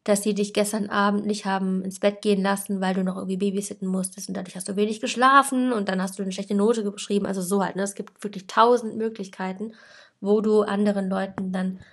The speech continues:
etwas vorwirfst. Nur dann bist du wirklich wütend. Also das sind die zwei Komponenten,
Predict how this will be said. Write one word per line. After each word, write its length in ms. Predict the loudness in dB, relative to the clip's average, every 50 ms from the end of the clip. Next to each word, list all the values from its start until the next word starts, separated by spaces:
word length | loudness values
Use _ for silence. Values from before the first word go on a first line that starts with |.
| _ _ -10
etwas 360 | -10 -8 -6 -6 -6 -6 -6
vorwirfst. 720 | -4 -2 0 2 2 0 0 0 -2 -2 -2 -2 -4 -12 -20 _ _ _ _ _ 0
Nur 120 | 0 0
dann 540 | 2 2 2 2 2 2 2 0 -2 -4 -6
bist 160 | -8 -4 0
du 160 | 0 0 2
wirklich 420 | 2 0 0 0 -4 -6 -6 -6 -14 -14
wütend. 600 | -6 -6 -6 -6 -6 -8 -12 -14 -14 -14 -12 -10
Also 140 | -10 -8
das 160 | -6 -6 -6 -6
sind 100 | -6 -8
die 120 | -8 -10
zwei 260 | -8 -2 0 0 0
Komponenten, 840 | 0 -2 -6 -6 -4 -4 -4 -2 -2 -4 -4 -6 -10 -12 -14 -14